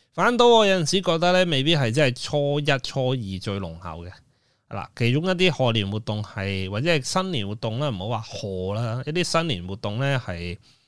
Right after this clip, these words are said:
俾到人一個感覺係真係好，好有新年 feel 嘅，啊，即係一班朋友加埋就聚賭啊，啊，賭錢啊，聚賭啊，好似犯法咁樣。咁但係好多家庭都會做㗎啦。咁啊，同好多嘢一樣啦，就係，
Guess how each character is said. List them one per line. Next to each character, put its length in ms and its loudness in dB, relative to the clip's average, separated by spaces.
俾 160 6
到 120 6
人 100 4
一 40 2
個 120 4
感 220 -4
覺 160 2
係 160 0
真 200 2
係 40 2
好， 320 -6
好 80 4
有 120 8
新 200 4
年 180 -2
feel 380 4
嘅， 200 -4
啊， 160 -12
即 80 -6
係 300 -2
一 100 2
班 200 4
朋 120 2
友 180 -2
加 180 -2
埋 180 -10
就 80 -14
聚 260 0
賭 220 2
啊， 180 2
啊， 300 -10
賭 160 0
錢 240 -2
啊， 160 -8
聚 180 0
賭 180 0
啊， 160 -6
好 120 0
似 80 6
犯 220 2
法 200 -2
咁 100 -10
樣。 200 -8
咁 160 -8
但 180 -2
係 40 -12
好 180 0
多 140 6
家 200 4
庭 140 -2
都 120 0
會 80 2
做 160 0
㗎 80 0
啦。 180 0
咁 200 0
啊， 80 4
同 400 0
好 160 6
多 100 8
嘢 140 8
一 180 10
樣 160 10
啦， 320 8
就 140 4
係， 360 6